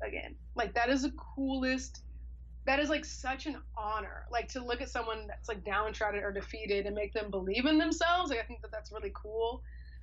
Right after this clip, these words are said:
And it also gave me, like, this worldview of, of, like, grace and forgiveness and mercy. Like, and I think, and I think actually that's one thing that sometimes I lament in my own writing. Like,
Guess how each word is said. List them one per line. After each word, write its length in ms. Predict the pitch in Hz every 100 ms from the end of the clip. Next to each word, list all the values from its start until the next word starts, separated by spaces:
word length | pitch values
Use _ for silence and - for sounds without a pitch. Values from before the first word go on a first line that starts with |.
| -
And 100 | 277
it 80 | 269 254
also 320 | 330 415 349
gave 320 | 247 262 254
me, 320 | 254 240 240 226
like, 260 | 214 202 -
this 180 | 220 202
worldview 540 | 202 220 220 214 214
of, 180 | 208 190 - - - - - - -
of, 140 | 247 233
like, 180 | 208
grace 380 | - 214 254 262
and 120 | 233
forgiveness 600 | 202 196 214 226 240 233
and 200 | 226 208
mercy. 680 | 202 214 240 254 233 226 226 - - -
Like, 140 | 262
and 100 | 294
I 100 | 302
think, 280 | 330 339 - -
and 100 | 294
I 80 | 294
think 160 | 392 262
actually 300 | 254 262 277
that's 180 | 240 -
one 200 | 240 254
thing 180 | 262 247
that 180 | -
sometimes 340 | 247 233 233 214
I 120 | 214
lament 420 | 208 196 202 -
in 60 | 220
my 140 | 208
own 220 | 202 202
writing. 440 | 190 175 196 247 233
Like, 140 | 202